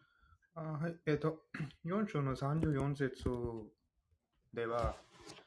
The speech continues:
えっと、なんかやっぱりヨギさんも、えっと、なんかすごい説明しましたね。えっと、なんか精神指導者に関して、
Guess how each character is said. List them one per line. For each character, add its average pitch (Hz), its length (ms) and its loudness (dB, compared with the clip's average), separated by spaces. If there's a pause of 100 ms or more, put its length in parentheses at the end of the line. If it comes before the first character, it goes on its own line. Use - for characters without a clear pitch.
(260)
え 120 60 -6
っ 127 40 -2
と、 123 140 0
な 120 120 0
ん 120 60 -6
か 123 160 0
や 123 120 2
っ 131 80 -12
ぱ 135 140 0
り 120 120 -2
ヨ 117 140 -2
ギ 123 120 2
さ 123 180 -4
ん 113 120 -6
も、 113 240 -8
え 107 40 -12
っ - 20 -14
と、 110 120 -10
な 107 120 -10
ん 107 60 -12
か 104 80 -12
す 104 100 -14
ご 117 180 -4
い - 20 -6
説 117 300 -10
明 110 140 -10
し 110 100 -16
ま 104 140 -14
し - 100 -20
た 104 80 -20
ね。 98 60 -20 (800)
え 117 180 -8
っ - 20 -16
と、 117 400 -4 (300)
な 127 100 -2
ん 120 40 -8
か 120 80 -4
精 131 180 -2
神 156 260 -2
指 147 140 0
導 135 120 2
者 131 140 -2
に 120 140 -4
関 117 260 -2
し - 60 -14
て、 110 340 -4